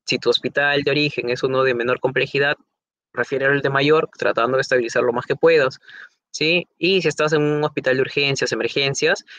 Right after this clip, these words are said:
entonces no lo pienses dos veces, amigo. Ingrésalo de una vez, y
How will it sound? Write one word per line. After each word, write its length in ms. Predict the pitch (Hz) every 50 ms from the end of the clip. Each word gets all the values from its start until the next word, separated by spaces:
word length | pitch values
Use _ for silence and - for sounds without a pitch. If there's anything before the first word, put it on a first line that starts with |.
| - _
entonces 240 | - - 147 - -
no 60 | 202
lo 100 | 208 190
pienses 280 | - 190 185 180 180
dos 120 | 170 170 165
veces, 260 | 170 160 143 127 120
amigo. 420 | 127 123 131 131 123 113 110 _ _ -
Ingrésalo 540 | - 123 127 139 147 151 - 165 160 151
de 80 | 147 151
una 160 | 147 143 143
vez, 340 | 151 165 180 202 202 - - _ - - - - _ _ _ -
y 240 | 131 123 120 120